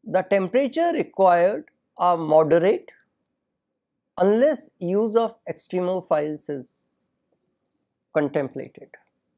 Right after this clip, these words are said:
unless the use of the enzymes from extremophiles or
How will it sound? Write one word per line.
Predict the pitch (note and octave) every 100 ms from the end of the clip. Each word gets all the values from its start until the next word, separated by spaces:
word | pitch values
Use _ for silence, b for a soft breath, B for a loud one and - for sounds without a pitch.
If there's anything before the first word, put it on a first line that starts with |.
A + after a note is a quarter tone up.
| _ _ _ _ _ _ _ _ B B B B -
unless | G3 A#3 A3
the | - E3+ E3+
use | G#3 A3+ A3+
of | A3+ F3+
the | F3+
enzymes | F#3+ F3+ F3+ A3 A#3+ -
from | G3+
extremophiles | E3+ D3+ - D#3+ D#3 D3+ F3+ E3+ F3+ F3+ -
or | C#3+ C3+